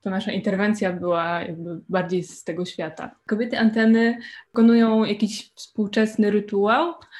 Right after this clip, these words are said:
oparty na języku kodowania, programowania, który jakby wykorzystujemy w trochę naiwny sposób, nie rozumiejąc go, i tworzymy z niego jakieś poetyckie frazy.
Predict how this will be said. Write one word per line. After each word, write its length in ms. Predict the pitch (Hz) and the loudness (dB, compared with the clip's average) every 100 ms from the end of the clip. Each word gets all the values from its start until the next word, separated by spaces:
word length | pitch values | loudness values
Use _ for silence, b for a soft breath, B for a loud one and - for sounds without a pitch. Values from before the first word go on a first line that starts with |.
| B 208 | B -6
oparty 760 | 208 214 214 226 214 202 202 | 0 2 2 0 -2 0 0
na 640 | 196 190 190 185 185 190 - - | 0 0 0 0 0 0 -2 -4
języku 520 | 190 196 196 196 196 | -2 0 0 -2 -4
kodowania, 680 | 202 185 185 180 185 226 262 | -2 -2 0 0 0 0 0
programowania, 840 | 190 185 185 185 180 175 240 302 _ _ | -2 -2 -2 0 0 0 0 -2 _ _
który 380 | - 208 202 196 | -8 -2 2 2
jakby 240 | 196 196 | 2 0
wykorzystujemy 1000 | 196 202 202 196 - 214 220 226 214 202 208 B B B - | -2 -2 -2 -2 2 2 4 4 2 0 -4 B B B -20
w 80 | - | -6
trochę 240 | 208 214 | -2 2
naiwny 440 | 214 220 233 214 | 4 4 4 4
sposób, 380 | 208 202 202 196 | 2 -4 -4 -2
nie 100 | 202 | 0
rozumiejąc 560 | 202 208 214 208 180 165 | 0 0 0 0 -2 -4
go, 340 | 160 160 - - | -6 -6 -8 -6
i 200 | 190 185 | -4 -4
tworzymy 400 | 214 208 214 202 | -2 2 0 0
z 80 | |
niego 260 | 208 202 202 | -2 0 0
jakieś 420 | 202 190 208 202 | 0 -2 -2 -4
poetyckie 680 | - 208 202 202 202 - 196 | -4 -2 -2 -2 -6 -4 -6
frazy. 540 | 202 185 180 220 302 | -2 -2 2 0 0